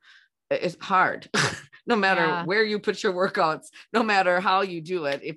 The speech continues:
Speaker 1: you do it for seventy-five days, it's, it's a challenge. And,
Speaker 2: Yeah.
Speaker 1: and I met it, and I'm proud of that I did it. So
Speaker 2: I'm proud of you too. And I'm proud of you for recognizing where you were at afterwards, you know, 'cause that's really important too.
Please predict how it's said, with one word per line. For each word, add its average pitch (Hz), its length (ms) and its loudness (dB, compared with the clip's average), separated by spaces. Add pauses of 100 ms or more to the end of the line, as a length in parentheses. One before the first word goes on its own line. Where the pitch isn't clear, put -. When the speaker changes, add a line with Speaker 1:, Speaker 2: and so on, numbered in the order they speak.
Speaker 1:
you 165 100 -8
do 175 220 0
it 160 160 0
for 165 100 -6
seventy-five 143 680 -4
days, 135 500 -2 (420)
it's, 180 220 -6
it's 185 220 -6
a - 20 -12
challenge. 143 640 -8
And, 123 300 -6
Speaker 2:
Yeah. 165 280 -10 (440)
Speaker 1:
and 160 100 -2
I 151 100 0
met 143 260 0
it, 175 120 2
and 135 80 -6
I'm 143 140 -4
proud 120 260 -4
of 110 120 -12 (340)
that 120 140 -12
I 117 80 -10
did 107 240 -12
it. 92 120 -18 (220)
So - 380 -14 (500)
Speaker 2:
I'm 190 100 -6
proud 185 240 0
of 165 120 -10
you 170 100 -6
too. 147 240 -6
And 160 140 -2
I'm 185 80 -2
proud 214 180 6
of 254 160 2
you 254 140 2
for 226 180 4
recognizing 185 1300 -2
where 185 240 2
you 190 140 -2
were 175 160 0
at 175 400 -2 (100)
afterwards, - 880 -6 (160)
you 190 160 -2
know, 175 260 -2
'cause 180 180 -4
that's 170 360 -4
really 180 260 0
important 156 480 -6
too. 156 160 -6